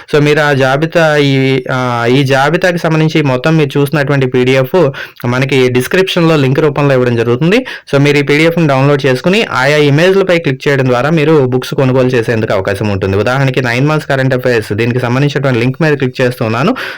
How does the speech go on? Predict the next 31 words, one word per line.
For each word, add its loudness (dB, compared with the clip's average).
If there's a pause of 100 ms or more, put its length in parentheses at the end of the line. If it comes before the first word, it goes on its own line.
(120)
So, 4
క్లిక్ 0
చేసినట్లయితే 2
Amazon 2
ద్వారా 2
ఈ 2
బుక్ని, 0
ఆ, -2
కొనుగోలు 2
చేయడానికి 0
ఒక 2
లింక్ 2
ఓపెన్ 2
అవుతూ 0
ఉంది. -2 (300)
So, 2
ఈ 4
విధంగా 2
అభ్యర్థులు 2
తమకు 0
ఇష్టమైనటువంటి 0
ఈ 2
పుస్తకాల 0
జాబితాలో 0
నుంచి 0
తమకు -2
ఇష్టమైనటువంటి -2
పుస్తకాలని -2 (300)
అక్కడ -2
క్లిక్ -4
చేసి 2